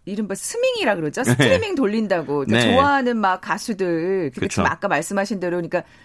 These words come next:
Speaker 1: 중복 투표를 열심히 한
Speaker 2: 음.
Speaker 1: 거죠. 예.
Speaker 2: 스밍 총공 이렇게 얘기하죠. 총공격 막 이래가지고 <laughs> 이제, 어, 우리 가수가 이번에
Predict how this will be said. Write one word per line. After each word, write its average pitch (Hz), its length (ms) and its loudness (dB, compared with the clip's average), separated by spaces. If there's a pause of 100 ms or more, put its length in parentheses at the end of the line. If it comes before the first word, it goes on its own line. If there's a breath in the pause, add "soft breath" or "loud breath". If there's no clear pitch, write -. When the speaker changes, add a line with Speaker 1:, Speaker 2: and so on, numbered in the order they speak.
(160 soft breath)
Speaker 1:
중복 262 340 2
투표를 240 360 0
열심히 220 320 0
한 220 140 4
Speaker 2:
음. 196 40 4
Speaker 1:
거죠. 185 480 0 (100)
예. 196 40 -6
Speaker 2:
스밍 254 400 4
총공 226 420 2
이렇게 113 240 2
얘기하죠. 90 320 0
총공격 190 640 2
막 113 140 6
이래가지고 117 600 2 (140 loud breath)
<laughs> - 140 -14
이제, 110 160 2
어, 98 360 2
우리 135 380 2 (160 loud breath)
가수가 139 500 2
이번에 123 480 0